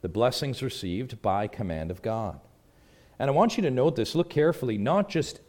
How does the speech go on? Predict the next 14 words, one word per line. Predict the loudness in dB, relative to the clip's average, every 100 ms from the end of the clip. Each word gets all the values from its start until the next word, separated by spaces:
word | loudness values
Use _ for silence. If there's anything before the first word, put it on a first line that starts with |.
| 2
a | 4 4
blessing. | 2 0 0 -2 -10 -8 -10 -12 _ _ _ _ _ -2
It | 0
would | 0 0
be | -2
good | 2 2 2
to | 2
have | 2 0 0
one | 0 2 2
of | 0 -2
many | 0 0 0
blessings, | -2 -4 -4 -10 -10 -4
wouldn't | -4 -2
it? | -4 -6